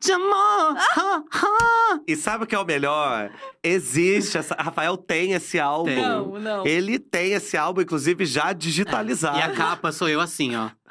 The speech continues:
Speaker 3: Exato.
Speaker 1: Que um dia eu fiz uma, fiz uma pose assim pra alguma coisa, eu me achei lindíssimo. Tinha uma época na minha vida que eu só fazia assim, ó.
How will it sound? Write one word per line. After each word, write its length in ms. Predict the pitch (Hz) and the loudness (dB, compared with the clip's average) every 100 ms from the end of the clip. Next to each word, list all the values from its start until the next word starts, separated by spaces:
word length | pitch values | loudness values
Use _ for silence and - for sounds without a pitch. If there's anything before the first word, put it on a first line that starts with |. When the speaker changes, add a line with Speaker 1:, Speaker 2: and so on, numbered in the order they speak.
| - _ _ _ _ - | -20 _ _ _ _ -4
Speaker 3:
Exato. 560 | 170 147 170 170 170 - | -2 0 0 0 -2 0
Speaker 1:
Que 60 | |
um 80 | 180 | 0
dia 200 | 147 202 | 0 0
eu 40 | 196 | 0
fiz 160 | 190 | 0
uma, 160 | 180 180 | 0 0
fiz 160 | 185 165 | 0 0
uma 120 | 175 | 0
pose 240 | 170 156 156 | 0 -2 -2
assim 260 | - 170 | 0 0
pra 100 | 139 | 0
alguma 260 | 143 202 165 | 0 0 0
coisa, 300 | - 165 139 | 0 -2 0
eu 140 | 139 - _ - | -6 -10 _ -6
me 100 | 156 | -2
achei 220 | 160 180 | 0 0
lindíssimo. 640 | 175 175 143 175 - 143 135 - _ - | 2 2 2 0 0 -2 -4 -10 _ -8
Tinha 120 | 165 | -2
uma 100 | 160 | 0
época 160 | 170 165 | -2 -2
na 40 | |
minha 60 | 156 | -4
vida 140 | 156 | -2
que 40 | 147 | -4
eu 40 | |
só 100 | 202 | -2
fazia 220 | 208 190 | -2 -2
assim, 280 | 196 - 120 | -4 -4 -6
ó. 100 | 113 | -6